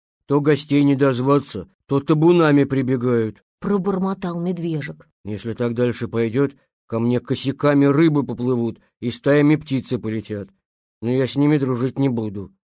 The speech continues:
Speaker 1: Не люблю менять своих решений».
Speaker 2: Он накрыл зайца пледом, вытер с пола капли варенья, облизал начисто миски и погасил свет, потому что тоже спать захотел.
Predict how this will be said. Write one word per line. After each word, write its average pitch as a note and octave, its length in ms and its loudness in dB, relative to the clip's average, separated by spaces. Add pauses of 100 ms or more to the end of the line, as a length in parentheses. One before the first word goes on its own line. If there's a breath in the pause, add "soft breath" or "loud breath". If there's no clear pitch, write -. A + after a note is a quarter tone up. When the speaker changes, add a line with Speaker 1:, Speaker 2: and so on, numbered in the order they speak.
(200)
Speaker 1:
Не A2 160 -4
люблю D3 340 4
менять C3 380 2
своих A#2+ 340 -2
решений». G#2 600 -8 (460)
Speaker 2:
Он F4+ 300 0
накрыл A3 380 -2
зайца D#3 420 -6
пледом, B3+ 500 -6 (280 soft breath)
вытер B3+ 420 -2
с - 80 -10
пола D#3 300 -4
капли D3+ 320 -10
варенья, C#4 520 -8 (240)
облизал F#4 440 0
начисто F3 500 -4
миски D4 540 -6 (160)
и D#3 80 -12
погасил D3+ 520 -6
свет, C#3 580 -10 (520)
потому F#3 300 -6
что - 200 -10
тоже G3+ 460 -6
спать E3+ 420 -10
захотел. D3 680 -16